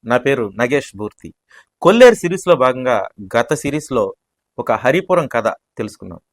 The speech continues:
హరిపురంలో జరిగినటువంటి అవినీతి ఏమిటో తెలుసుకున్నాం. ఆ అవినీతి మీద ఇప్పటి వరకు కూడా ఎంక్వైరీ లేదు. ఎందుకు లేదంటే, వడ్డించేవాడు మనవాడైతే చివరన కూర్చున్నా పర్వాలేదంటారు. అలాగే అవినీతి చేసేది అందరైతే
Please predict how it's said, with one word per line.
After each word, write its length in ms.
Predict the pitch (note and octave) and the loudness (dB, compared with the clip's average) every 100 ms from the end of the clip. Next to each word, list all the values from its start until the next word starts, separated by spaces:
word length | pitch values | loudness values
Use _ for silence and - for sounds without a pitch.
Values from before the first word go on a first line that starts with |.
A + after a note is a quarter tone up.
| _ _ | _ _
హరిపురంలో 460 | C3 D#3+ F3 F3+ F3+ | 0 2 2 0 0
జరిగినటువంటి 680 | C#3+ C3+ C3+ B2 B2+ A#2+ C#3+ A#2 - | -2 -4 -6 -8 -10 -8 -10 -10 -8
అవినీతి 400 | A2 C3 D#3 - | -8 -6 -8 -6
ఏమిటో 200 | B2 A#2+ | -8 -8
తెలుసుకున్నాం. 460 | - G2 - F2+ E2+ _ _ _ _ - | -12 -14 -16 -20 -20 _ _ _ _ 0
ఆ 80 | B2 | 2
అవినీతి 320 | D#3 A3 G#3 | 2 0 0
మీద 160 | A3 E3 C#3+ | 0 -2 -8
ఇప్పటి 340 | - - G#3+ G#3+ | -6 0 4 6
వరకు 220 | A3 G#3 | 4 2
కూడా 240 | F3 F3 D#3 B2+ - | 2 4 4 2 -4
ఎంక్వైరీ 380 | A#2+ C3+ C3+ G#2 | -6 -4 -6 -8
లేదు. 140 | G#2 - _ _ _ A#2 | -12 -16 _ _ _ -4
ఎందుకు 360 | D3+ G#3 A3+ A3 | -2 0 2 4
లేదంటే, 380 | F#3+ D3+ D#3+ B2+ C3 - _ _ _ A#2 | 4 2 2 2 0 -6 _ _ _ -2
వడ్డించేవాడు 640 | C3+ D3+ A3 G#3 G#3+ F#3+ E3 | 0 4 4 6 6 6 4
మనవాడైతే 540 | E3 E3 D#3 - C#3 B2 - _ _ - | 2 0 -2 -4 -4 -4 -8 _ _ -2
చివరన 280 | F3+ G3+ G3 | 2 2 0
కూర్చున్నా 360 | F3+ - F3 D3+ | -4 -4 -2 0
పర్వాలేదంటారు. 540 | B2+ A#2+ G#2+ - - _ _ | 0 -2 -6 -12 -20 _ _
అలాగే 360 | A2 C#3 F3 C#3+ C#3 - _ _ | 2 4 6 4 0 -4 _ _
అవినీతి 400 | G#2+ B2 G3+ A#3 A3+ | 0 2 4 4 6
చేసేది 300 | A#3 A#3 G3+ | 6 6 4
అందరైతే 420 | F3 G3 F3+ E3 | 4 2 2 2